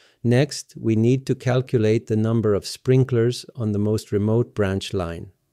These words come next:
We've already reviewed the formula for determining the length of the design area. It should be noted when the spacing between sprinklers along the branch line is equal,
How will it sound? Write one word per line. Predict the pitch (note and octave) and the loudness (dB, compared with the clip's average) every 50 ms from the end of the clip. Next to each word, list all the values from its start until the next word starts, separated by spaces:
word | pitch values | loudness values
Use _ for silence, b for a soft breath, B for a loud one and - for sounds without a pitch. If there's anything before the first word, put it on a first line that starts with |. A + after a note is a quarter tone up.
| _ _ _ _ _ _ _ _ _ _ _ _ _ _ _ _ _ _ _ | _ _ _ _ _ _ _ _ _ _ _ _ _ _ _ _ _ _ _
We've | - A2 G#2+ - | -2 -2 -2 0
already | - - A#2+ B2 A#2+ A#2+ A#2+ A#2+ B2 | 0 2 2 4 4 4 4 4 4
reviewed | A#2 A#2 A#2 G#2 G#2+ B2 C#3+ D3 B2+ | 4 4 2 2 2 0 0 2 2
the | B2 A2 | 0 -2
formula | - - - A#2 A2+ A#2 A#2+ A#2+ A2+ A2+ A2 | -2 -2 0 2 2 4 2 2 2 0 -2
for | - - - A2+ G#2+ G#2 | -2 -4 -2 0 0 0
determining | F#2+ G#2+ F#2+ - - B2 B2 B2 A#2+ A#2 A#2 A#2 A#2+ A#2 G#2 | 0 -2 -4 0 0 2 4 4 4 2 2 2 0 0 0
the | G#2+ G2+ | 2 2
length | G2+ G#2 A2+ A#2+ B2 B2+ A#2+ - - | 4 4 4 4 4 2 2 0 -4
of | A#2 G#2 - _ | -4 -4 -4 _
the | - G#2 | -6 -6
design | F#2+ G2+ F#2 G#2 G#2 G2+ G2+ G2 F#2+ | -4 -4 -4 -2 -2 0 0 0 -2
area. | - - F#2+ F#2+ F#2 F2+ F2 F2 F2+ F#2 F#2 _ _ _ _ _ _ _ _ _ _ _ _ _ _ _ _ _ _ _ _ _ _ _ | -2 -2 -2 -2 0 -2 -4 -4 -8 -12 -16 _ _ _ _ _ _ _ _ _ _ _ _ _ _ _ _ _ _ _ _ _ _ _
It | A#2 - | -8 -6
should | - - C#3 C#3+ C#3 | 0 0 0 0 2
be | C#3 C3+ | 2 2
noted | B2 A#2+ A#2 A#2+ B2 B2+ C#3 C3 A#2 | 4 4 4 4 4 4 2 2 0
when | G#2+ G#2 G#2 | 0 0 0
the | G2+ G2+ | 0 -2
spacing | - - - - B2+ B2+ C3+ B2+ - - C#3 C3+ | -4 -6 -4 0 2 4 4 2 2 0 0 0
between | A#2+ B2 A#2 - A#2+ A2+ G#2+ | 0 -2 -2 0 0 0 0
sprinklers | G2 - - - C3+ C3 C3 C3 C3 B2+ A#2+ B2 B2 A2+ - B2 | 0 -4 -2 0 2 2 2 2 2 2 2 2 2 0 -2 -4
along | A2+ G#2 G#2+ G#2+ G#2+ A2 A2+ G#2 | -2 0 0 2 2 2 2 0
the | G2+ | 0
branch | F2+ - G#2 G#2+ G#2+ A2+ A2 - - | 0 0 0 0 0 0 -2 -4 -4
line | A#2 G#2+ G#2 G#2+ G#2+ G#2 | -4 -2 -2 0 -2 -2
is | G#2+ - G2 F#2 - | -4 -4 -8 -10 -6
equal, | - - C3+ B2+ B2+ - D3 D3+ F3 E3+ b | -4 -4 -4 -4 -2 -2 -2 -2 -2 -4 b